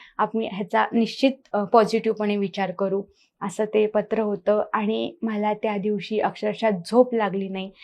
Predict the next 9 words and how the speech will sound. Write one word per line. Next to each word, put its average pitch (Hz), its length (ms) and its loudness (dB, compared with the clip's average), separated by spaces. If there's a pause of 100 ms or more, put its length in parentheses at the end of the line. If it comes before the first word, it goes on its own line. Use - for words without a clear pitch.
(240)
आणि 214 500 4
मा-, 226 360 2
म्हणजे 226 320 2
मी 262 280 6
तेवढ्या 226 340 4
बाबतीत 220 340 2
देवेंद्रजींना 214 840 0 (200)
आज 220 220 0 (280)
जवळून 214 360 2